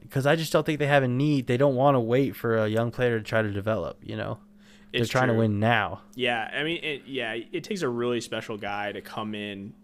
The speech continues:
Speaker 2: as a rookie. Like, Donovan Mitchell did it, which was incredible, but he came in as a rookie
Speaker 1: Mm-hmm.
Speaker 2: and, and just kinda took over, which was insane,
Speaker 1: And they're,
Speaker 2: but
Speaker 1: and
Speaker 2: very
Speaker 1: they don't need
Speaker 2: rare.
Speaker 1: anybody to take over, but they need somebody that, you know, can perform in the playoffs, can do well for them, you know,
Speaker 2: I guess
Speaker 1: someone
Speaker 2: that's
Speaker 1: they
Speaker 2: what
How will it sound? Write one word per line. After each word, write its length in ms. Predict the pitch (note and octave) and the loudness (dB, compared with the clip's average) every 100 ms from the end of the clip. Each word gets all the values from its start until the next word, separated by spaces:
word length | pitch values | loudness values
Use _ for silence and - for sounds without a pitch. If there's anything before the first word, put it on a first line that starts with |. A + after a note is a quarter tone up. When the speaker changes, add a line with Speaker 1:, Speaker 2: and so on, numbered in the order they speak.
| - - A2 | -20 -10 -6
Speaker 2:
as 200 | G#2+ G2 | -4 -6
a 60 | |
rookie. 380 | F#2 G2+ A2 - | -10 -6 -6 -6
Like, 160 | A#2+ A#2 | -6 2
Donovan 300 | C3+ D#3+ A2 | 2 2 -2
Mitchell 220 | A#2+ B2 | -4 -4
did 160 | G#2 G2 | -4 -6
it, 180 | G#2+ A#2+ | -8 -8
which 120 | A2 | -10
was 100 | G#2+ | -10
incredible, 640 | G2 - G2 G2+ G#2+ C3 - | -12 -10 -10 -10 -10 -10 -8
but 120 | A2 | -6
he 100 | C3+ | -6
came 200 | F3 C3+ | -6 -4
in 60 | |
as 140 | A#2 G#2 | -4 -4
a 40 | |
rookie 280 | G#2 G#2 A2 | -4 -4 -6
Speaker 1:
Mm-hmm. 180 | G#2+ G#2+ | -8 -6
Speaker 2:
and, 180 | A2 G#2+ | -6 -6
and 60 | - - - - - | -10 -20 -20 -20 -16
just 160 | - - | -12 -4
kinda 360 | B2+ G#2+ G#2 F#2+ - | -4 -4 -6 -10 -6
took 200 | - B2+ | -4 -2
over, 460 | G#2+ A#2+ G2 G#2 C3 | -2 -2 -4 -10 -10
which 180 | A#2 A2+ | -8 -8
was 280 | A#2 G2+ - - - - - | -8 -10 -16 -20 -20 -10 -6
insane, 440 | D3+ B2+ - B2 | -6 -6 -4 2
Speaker 1:
And 120 | C#3 | 6
they're, 120 | F3 F#3 | 6 6
Speaker 2:
but 160 | A2 | 0
Speaker 1:
and 100 | C3 | 0
Speaker 2:
very 200 | B2 A#2 | 2 6
Speaker 1:
they 100 | D#3+ | 8
don't 160 | G#3 E3 | 8 8
need 120 | D3 | 8
Speaker 2:
rare. 80 | D3+ | 8
Speaker 1:
anybody 240 | C#3+ C#3 | 8 6
to 80 | C3 | 4
take 280 | A#2+ B2+ G2 | 4 0 4
over, 280 | A2 D#3+ C3 | 6 6 6
but 160 | G#2+ G#2 | 2 0
they 120 | C3+ | 2
need 220 | C#3+ B2+ | 2 2
somebody 280 | C3+ C3 B2 | 2 4 2
that, 240 | A2+ A2 - | 2 -2 -4
you 120 | B2+ G#2+ | -4 -2
know, 160 | G2 | -4
can 240 | - A2+ G2+ | -2 -2 -2
perform 420 | G2 C3 C3 B2 | 0 4 6 4
in 60 | |
the 80 | G#2+ | 2
playoffs, 640 | - D3+ D3+ C#3 C3+ C3+ - | 6 6 8 6 4 2 0
can 160 | G#2+ | -2
do 120 | A2 | 0
well 240 | G#2+ C3 C3 | 4 6 6
for 200 | - B2+ | 4 2
them, 260 | B2 A#2+ A#2 | 4 2 0
you 80 | A2+ | -2
know, 100 | G#2+ | 0
Speaker 2:
I 100 | C3+ | 4
guess 100 | D#3+ | 6
Speaker 1:
someone 20 | |
Speaker 2:
that's 120 | - | 6
Speaker 1:
they 60 | |
Speaker 2:
what 40 | B2+ | 6